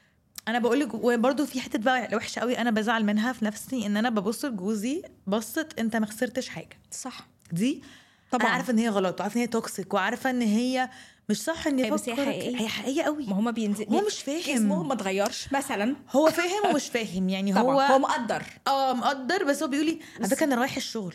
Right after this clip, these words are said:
Speaker 1: بقول له: "على فكرة دي luxury." يقول لي: "يعني إيه luxury الشغل؟" قول له: "إن أنت بتصحى، تلبس، تنزل، ما
Speaker 2: بس.
Speaker 1: بتفكرش."
Speaker 2: بس.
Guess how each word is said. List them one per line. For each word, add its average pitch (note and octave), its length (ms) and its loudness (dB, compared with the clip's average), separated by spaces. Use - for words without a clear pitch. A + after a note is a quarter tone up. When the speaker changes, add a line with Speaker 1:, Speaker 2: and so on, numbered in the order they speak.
Speaker 1:
بقول A3+ 140 2
له: C4 60 4
"على A3 80 -2
فكرة C4 200 0
دي G#3 540 0
luxury." E3+ 360 -2
يقول F#3 160 0
لي: C#4+ 60 2
"يعني A#3+ 200 -2
إيه D#4+ 120 0
luxury C4+ 80 -8
الشغل؟" B3+ 360 -4
قول C#4 120 0
له: - 200 -2
"إن A3 140 -2
أنت B3 240 -2
بتصحى، - 540 -6
تلبس، G#3+ 520 -2
تنزل، E3+ 460 -2
ما - 100 2
Speaker 2:
بس. E3+ 40 2
Speaker 1:
بتفكرش." A#3 920 -4
Speaker 2:
بس. A#3 100 -4